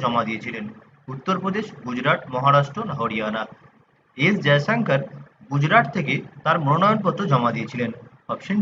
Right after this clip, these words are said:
টু। পরের প্রশ্ন, কর্ণাটকের কোন নৃত্যের ধরনে পুরুষদের গলায়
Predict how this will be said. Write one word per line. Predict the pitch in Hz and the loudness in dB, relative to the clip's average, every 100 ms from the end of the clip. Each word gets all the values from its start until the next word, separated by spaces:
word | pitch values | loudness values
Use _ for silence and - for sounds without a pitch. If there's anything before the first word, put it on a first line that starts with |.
| - | 2
টু। | 180 143 - - _ _ _ _ _ _ | 2 0 -4 -16 _ _ _ _ _ _
পরের | 175 170 - | 0 2 0
প্রশ্ন, | 117 - 127 110 - - _ _ _ | -6 -12 -10 -10 -10 -20 _ _ _
কর্ণাটকের | 131 143 190 214 208 208 - | 2 4 4 4 0 -4 -8
কোন | 165 202 220 | -4 0 0
নৃত্যের | 147 - 214 196 | 0 -2 -4 -2
ধরনে | 135 175 135 131 - | 2 4 2 -2 -6
পুরুষদের | 147 156 190 220 202 | -4 0 0 0 2
গলায় | 127 120 127 | 2 2 0